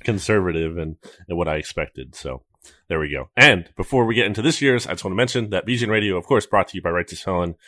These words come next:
Craft Jerky. Go to righteous felon dot com, discount code B G N fifteen for fifteen percent off the best meat snacks you can possibly buy in your life. And also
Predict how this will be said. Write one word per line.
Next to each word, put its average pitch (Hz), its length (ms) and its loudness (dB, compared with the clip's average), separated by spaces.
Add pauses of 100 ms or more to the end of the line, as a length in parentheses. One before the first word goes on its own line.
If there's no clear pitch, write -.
(220)
Craft 80 220 -2
Jerky. 139 280 0
Go 101 80 0
to 90 80 2
righteous 85 300 -4
felon 78 240 -4
dot 123 200 0
com, 101 280 0
discount 95 400 -6
code 90 200 -4
B 104 140 -6
G 90 220 -8
N 90 100 -2
fifteen 87 540 -8
for - 160 -12
fifteen 87 440 -10
percent - 380 -8
off 87 240 0
the 82 100 -8
best 90 380 -4 (260)
meat 98 240 -6
snacks 101 360 -2
you - 80 -16
can 85 100 -6
possibly 95 540 0
buy 92 400 8
in 113 160 0
your 92 100 0
life. 127 300 4
And 104 100 0
also 120 360 2